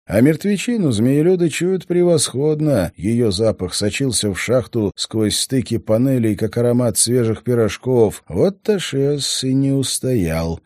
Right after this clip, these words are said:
Тихонько отсоединил уже отремонтированную панель, свесился в дыру всем своим длинным тягучим телом, как раз достав передними лапами до кровати,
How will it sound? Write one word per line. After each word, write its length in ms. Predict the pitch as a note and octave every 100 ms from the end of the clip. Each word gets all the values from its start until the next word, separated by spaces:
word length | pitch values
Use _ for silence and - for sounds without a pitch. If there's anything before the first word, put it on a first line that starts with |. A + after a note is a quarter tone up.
| _
Тихонько 540 | - B2+ C3 A2+ A2
отсоединил 880 | G#2 - A2 G#2+ G2+ A2 B2 B2 F2+
уже 220 | E2+ E2+
отремонтированную 1080 | E2+ F2+ F2+ F2+ F#2 G#2+ G2+ E2 D2+ D2+ D2
панель, 580 | - D#2+ C#3 D#3 D3+ A2 -
свесился 720 | - F3+ D#3 B2+ A2+ - A2+
в 80 |
дыру 440 | G2 C3 D3 E3+ D#3+
всем 340 | - D3+ C#3+
своим 420 | A#2+ A2+ C#3+ C#3
длинным 560 | A#2 C#3 C#3+ C#3 C#3 C3
тягучим 600 | - C3 C3 C3 B2+ B2
телом, 600 | G#2+ C3+ C3+ C3 B2+ A2 -
как 240 | E3 E3
раз 300 | D#3+ G3 G3
достав 640 | F#3 E3 - C3+ C#3+ D3+ -
передними 580 | C#3+ B2+ C#3 C3 A#2+
лапами 460 | A#2 A#2 A#2 A#2 A2+
до 180 | G2+ F#2+
кровати, 760 | E2 E2+ D#2 D#2+ F#2+ F#3 G3